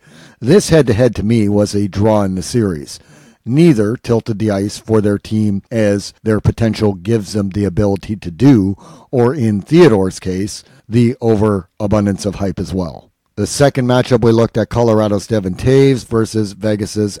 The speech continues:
Alex Pietrangelo. I put this pair of D-men opposite each other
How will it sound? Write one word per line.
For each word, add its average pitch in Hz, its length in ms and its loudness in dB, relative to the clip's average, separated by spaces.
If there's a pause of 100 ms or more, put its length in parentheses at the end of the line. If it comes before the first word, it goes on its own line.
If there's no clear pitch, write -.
Alex 98 420 -6
Pietrangelo. 92 800 -6 (300)
I 123 100 -2
put - 260 2
this 151 220 0
pair 131 220 2
of 101 160 0
D-men 104 440 -2
opposite 110 480 0
each 101 200 -6
other 101 280 -4